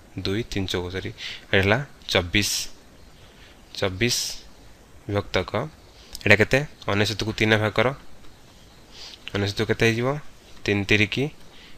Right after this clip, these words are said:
ନଅ ଆଣିଲା, ଆଉ ଗୋଟେ ନଅ ଆଣିଲା, ତିନି ତିରିକି ନଅ, ତାହେଲେ କେତେ? ତେତିଶ। ତାମାନେ ଆର ମୂଲ୍ୟ ଆସିଗଲା କେତେ? ନା, ଟ୍ୱେଣ୍ଟି ଫୋର୍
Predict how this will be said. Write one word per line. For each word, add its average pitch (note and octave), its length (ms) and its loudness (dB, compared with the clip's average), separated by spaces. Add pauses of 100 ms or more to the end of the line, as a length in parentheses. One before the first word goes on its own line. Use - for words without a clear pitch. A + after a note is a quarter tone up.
(180)
ନଅ G2+ 220 4 (400)
ଆଣିଲା, G2+ 180 2 (400)
ଆଉ G2 60 2
ଗୋଟେ G2 160 0
ନଅ G2+ 100 6
ଆଣିଲା, G#2 240 4 (480)
ତିନି G2+ 200 2
ତିରିକି G2+ 380 0
ନଅ, G#2 240 -2
ତାହେଲେ F#2+ 300 0
କେତେ? G#2+ 180 2 (140)
ତେତିଶ। F2+ 400 -4 (840)
ତାମାନେ F#2+ 340 2 (180)
ଆର G2 160 6
ମୂଲ୍ୟ G2 200 6
ଆସିଗଲା G2 280 4
କେତେ? G2 220 2
ନା, A#2 140 2 (480)
ଟ୍ୱେଣ୍ଟି F#2+ 340 0
ଫୋର୍ G#2+ 360 -4